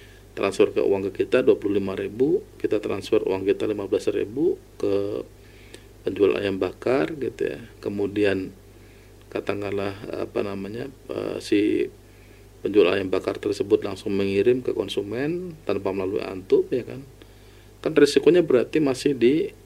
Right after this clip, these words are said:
eh, penjual ayam yang pertama gitu, antum tidak menanggung resiko. Itu yang terjadi adalah tukar menukar uang berlebih dan itu riba.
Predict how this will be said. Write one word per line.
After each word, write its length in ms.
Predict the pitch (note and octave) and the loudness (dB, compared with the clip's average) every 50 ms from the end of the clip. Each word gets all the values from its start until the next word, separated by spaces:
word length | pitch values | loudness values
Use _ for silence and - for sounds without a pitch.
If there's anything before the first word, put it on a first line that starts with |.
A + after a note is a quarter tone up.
| - - - - - - - - - | -20 -20 -20 -20 -20 -20 -18 -12 -8
eh, 240 | - - A2+ A2+ G#2+ | -4 -4 -2 -2 -2
penjual 440 | - A#2 A2+ G2 G#2+ A2 A2 G#2 - | -2 -2 0 4 6 6 8 8 6
ayam 160 | G#2 A2+ A2+ A2+ | 2 0 2 2
yang 160 | A2 G#2+ G#2+ | 0 0 0
pertama 560 | G#2+ - - - C#3+ D#3+ E3+ D#3 D3 C3+ A#2+ | 0 -2 -2 -2 -2 -2 0 0 -2 -2 -2
gitu, 160 | A#2 G#2+ - | -4 -4 -4
antum 240 | A#2+ A2+ C3+ C#3+ C#3 | -4 -4 -4 -2 -2
tidak 240 | A#2+ A2 B2 G2 A#2 | -2 -2 -2 -2 -4
menanggung 240 | A#2 G#2+ G#2+ A2 A2 | -4 -6 -6 -4 -4
resiko. 560 | A2+ G#2+ - D3+ D3+ - - A#2 B2 B2 - - - - - - - - - - - - - - - - - - - - - - - | -4 -4 -4 -8 -10 -8 -6 -6 -6 -8 -10 -18 -20 -20 -20 -20 -20 -20 -20 -20 -20 -20 -20 -20 -20 -20 -20 -20 -20 -20 -20 0 4
Itu 240 | - F3 F3 - F3 | 4 6 8 8 8
yang 160 | D#3 C3+ B2+ | 8 8 6
terjadi 480 | C3 A#2 G#2 G#2+ C#3 E3+ E3 D3 B2+ - | 6 6 8 8 8 6 8 6 4 4
adalah 240 | - G#2 A#2+ B2 B2 | 4 0 0 0 -2
tukar 320 | - - - - A2 - | -2 -2 0 0 0 -2
menukar 640 | G#2+ G#2+ G2+ G2+ G2+ - - B2 B2+ C3 C3+ D3 C#3+ - - - - - - - - - - - - - - - - - - - | -2 -4 -4 -6 -6 -4 0 2 2 2 2 -2 -6 -12 -16 -20 -20 -20 -20 -20 -20 -20 -20 -20 -20 -20 -20 -20 -20 -8 0 4
uang 320 | A2 A2+ A2 G#2+ G#2 G2 | 8 8 8 8 6 4
berlebih 560 | F#2+ G2+ F#2+ G2+ G2 F#2 F#2 G#2 G2+ G#2 G#2+ G#2+ | 2 2 4 4 2 2 2 2 0 2 2 0
dan 160 | F#2+ F#2+ - | 0 0 0
itu 320 | - - - - A2 G#2 | -2 -4 0 2 4 4
riba. 400 | G2+ F2+ - - - - - - | 4 2 -2 -2 -6 -8 -8 -8